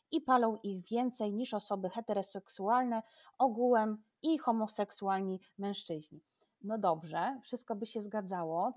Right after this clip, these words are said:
ale to też jest kwestia taka bardzo mocno ogólna.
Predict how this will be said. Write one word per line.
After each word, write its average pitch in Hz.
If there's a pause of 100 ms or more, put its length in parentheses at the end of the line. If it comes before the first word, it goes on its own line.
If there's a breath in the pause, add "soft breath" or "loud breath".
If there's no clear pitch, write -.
(300)
ale 240
to 240
też 254
jest 233
kwestia 233
taka 226
bardzo 220
mocno 208
ogólna. 196